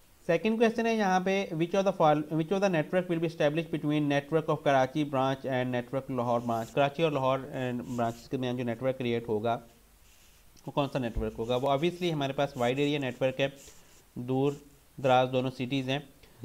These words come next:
तो वो wide area नेट-, network में आते हैं। जैसे कि आपको पता है कि within room और within building जो हमारा network होता है वो local area network होता है, within city हम उसको metropolitan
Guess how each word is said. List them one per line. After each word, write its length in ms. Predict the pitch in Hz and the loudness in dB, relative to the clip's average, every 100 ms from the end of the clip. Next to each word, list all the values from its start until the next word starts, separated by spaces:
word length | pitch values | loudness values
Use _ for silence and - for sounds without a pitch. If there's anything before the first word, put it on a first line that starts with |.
| - | -10
तो 260 | 120 117 113 | -4 0 0
वो 140 | 113 | 0
wide 260 | 131 131 139 | 2 2 2
area 200 | 139 139 | 0 -2
नेट-, 500 | 123 131 - 147 - | -4 -8 -10 -12 -6
network 340 | 127 123 131 143 | -6 -4 -6 -2
में 80 | |
आते 200 | 127 120 | 0 0
हैं। 100 | 127 | -2
जैसे 180 | 123 120 | -2 -2
कि 100 | 139 | 0
आपको 180 | 123 135 | 0 0
पता 200 | 131 127 | 0 2
है 80 | 135 | 0
कि 100 | 123 | 0
within 220 | 123 131 | -2 -2
room 300 | 117 123 131 | -2 -2 0
और 80 | 123 | 0
within 260 | 120 123 | 0 -2
building 380 | 123 120 117 135 | -2 -2 -2 -2
जो 80 | 143 | -2
हमारा 160 | 131 120 | -2 0
network 400 | 117 113 127 127 | -2 -2 -4 0
होता 280 | 117 113 117 | -2 0 0
है 100 | 120 | 0
वो 320 | 120 120 120 | 0 -2 -2
local 340 | 110 113 147 | -2 -4 -2
area 160 | 135 127 | -2 -2
network 380 | 123 117 123 123 | -2 -2 -2 0
होता 220 | 120 113 | -2 0
है, 140 | 120 - - - - | -2 -4 -18 -14 -6
within 280 | 123 131 123 | -2 -2 -4
city 360 | 131 139 135 | -4 -2 -2
हम 180 | 131 123 | -4 -4
उसको 180 | 120 123 | -2 -2
metropolitan 680 | 113 113 135 131 127 127 131 | -4 -2 -2 -2 -2 -2 -6